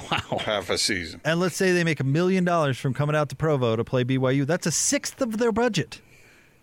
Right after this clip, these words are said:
Speaker 3: And
Speaker 1: And
Speaker 3: you're saying,
Speaker 1: probably
Speaker 3: "Oh,
Speaker 1: keeps
Speaker 3: they could, they could probably be fine without, uh, doing something like this." No, they can't. That's why they're doing it.
Speaker 1: <laughs> Pro-, uh, it probably keeps a school like North Alabama operating in covid times.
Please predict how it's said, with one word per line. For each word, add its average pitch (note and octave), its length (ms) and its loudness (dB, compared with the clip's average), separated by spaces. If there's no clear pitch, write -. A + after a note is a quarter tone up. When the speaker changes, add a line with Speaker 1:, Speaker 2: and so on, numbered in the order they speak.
Speaker 3:
And D3 80 0
Speaker 1:
And F3+ 80 2
Speaker 3:
you're F3 80 2
saying, G3+ 160 2
Speaker 1:
probably A3+ 220 2
Speaker 3:
"Oh, A3+ 80 4
Speaker 1:
keeps B3 120 2
Speaker 3:
they G3+ 100 2
could, D#3+ 200 0
they G3+ 120 2
could E3 160 0
probably C#3+ 340 2
be C3 140 2
fine C3 420 2
without, B2 420 0
uh, A#2 140 0
doing A#2+ 300 -2
something B2 200 -2
like C3 140 0
this." G3+ 200 -8
No, F4+ 300 4
they F#3+ 140 2
can't. C4+ 480 2
That's G#3 240 0
why A3+ 100 2
they're A3 120 0
doing A#3 340 0
it. F3 300 0
Speaker 1:
<laughs> - 40 -16
Pro-, F3 140 2
uh, D#3+ 260 2
it C#3 60 0
probably D#3+ 320 0
keeps E3+ 240 0
a C#3 80 2
school D#3+ 260 0
like C3 120 0
North C#3 240 0
Alabama C3 580 2
operating B2+ 580 2
in A2 120 4
covid G#2 400 0
times. G2 380 -4